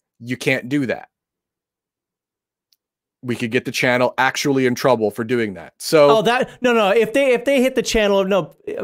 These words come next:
Speaker 2: by all means, if you're saying no for your game, I'm not telling you to do for your rules. But if you're worried about it for that, now, now, if they get
Speaker 1: I'm
Speaker 2: mad about some crap like that for role playing a character, Twitch can go suck a nut.
Speaker 1: Well, they could just shut the channel off, so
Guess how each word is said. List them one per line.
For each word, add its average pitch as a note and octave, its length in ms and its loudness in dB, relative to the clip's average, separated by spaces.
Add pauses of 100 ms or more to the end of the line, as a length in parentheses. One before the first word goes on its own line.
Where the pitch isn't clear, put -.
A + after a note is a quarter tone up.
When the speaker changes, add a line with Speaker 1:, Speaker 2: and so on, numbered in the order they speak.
(140)
Speaker 2:
by G#3 140 2
all A3+ 120 2
means, F3+ 240 0
if E3 120 -4
you're C4 100 0
saying B3 260 0
no A3 140 2
for G#3 120 -6
your G3 160 0
game, F3+ 280 0
I'm E3 80 0
not E3+ 180 -2
telling F3 140 -4
you D#3+ 60 -2
to D#3 80 -16
do E3+ 100 -2
for E3 100 -10
your D#3 120 0
rules. C3+ 280 -2
But C#3 80 -6
if C3 120 -10
you're D3+ 100 -4
worried G3 160 2
about F3 160 0
it D#3+ 60 -4
for E3 80 -4
that, E3 260 -2
now, D3 180 -4 (540)
now, D#3 160 -4 (160)
if E3 160 -2
they G3+ 140 2
get A#3 180 2
Speaker 1:
I'm G#3 80 0
Speaker 2:
mad G#3+ 240 2
about G3+ 280 0
some G3 160 0
crap G3+ 360 -2
like F#3 260 0
that F#3+ 340 0 (360)
for F3 120 0
role F#3+ 460 0
playing A#3 320 2
a G#3 60 0
character, G#3+ 420 -2
Twitch A3 300 -2
can G#3+ 120 -2
go F3+ 120 0
suck F3+ 280 -2
a E3+ 60 -2
nut. C#3+ 320 -4 (880)
Speaker 1:
Well, D3 300 4
they D3+ 140 2
could D3+ 80 -8
just D#3+ 160 -4
shut E3 160 0
the C#3 60 -16
channel D#3 280 0
off, E2+ 200 -8
so G2+ 360 -4